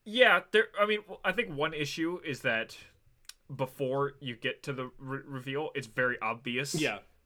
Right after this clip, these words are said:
Speaker 1: that he's, he's the masked man. It becomes very apparent, uh, long before then.
Speaker 2: Yeah.
Speaker 1: And so when, when a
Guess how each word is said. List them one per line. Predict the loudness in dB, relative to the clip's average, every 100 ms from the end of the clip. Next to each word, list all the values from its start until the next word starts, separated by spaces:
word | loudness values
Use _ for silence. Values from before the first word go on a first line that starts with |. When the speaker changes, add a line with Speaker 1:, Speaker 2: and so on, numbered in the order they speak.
| _ -2
Speaker 1:
that | -2 -2 _ _
he's, | -6 -6 -4 -8 -10 -8
he's | -10
the | -6
masked | -4 -4 -4
man. | -8 -8
It | -10
becomes | -12 -12 0
very | 4 4
apparent, | 2 -4 -6 -6 -12 -20 -10
uh, | -6 -6 -6
long | -4 -4 -4 -6
before | -8 -6 -6
then. | -4 -4 -6
Speaker 2:
Yeah. | -12 -18 -20 -12
Speaker 1:
And | -10 -8
so | 0 0 0 -4
when, | -4 -2 -2 -8 -8
when | -6
a | -4